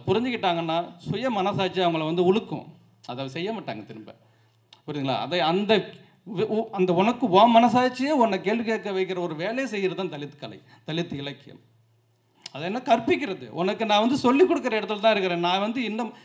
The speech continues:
நீங்களா நினைச்ச மாதிரி நான் ஒரு ஓரமா ஒதுங்கி இருக்கிற ஆளுன்னு கிடை-, ஒதுக்கப்பட்ட ஆள்லாம் கிடையாது. உன்னை பார்த்து கசப்பா இருக்கிறேன், நீ பா-, உன்னிட்ட இருந்து விலகி நிக்கிறேன் நான்.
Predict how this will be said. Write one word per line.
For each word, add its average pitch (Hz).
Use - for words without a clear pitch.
நீங்களா 226
நினைச்ச 214
மாதிரி 220
நான் 196
ஒரு 185
ஓரமா 226
ஒதுங்கி 220
இருக்கிற 170
ஆளுன்னு 175
கிடை-, 170
ஒதுக்கப்பட்ட 202
ஆள்லாம் 185
கிடையாது. 135
உன்னை 156
பார்த்து 226
கசப்பா 240
இருக்கிறேன், 180
நீ 156
பா-, 180
உன்னிட்ட 185
இருந்து 233
விலகி 254
நிக்கிறேன் 165
நான். -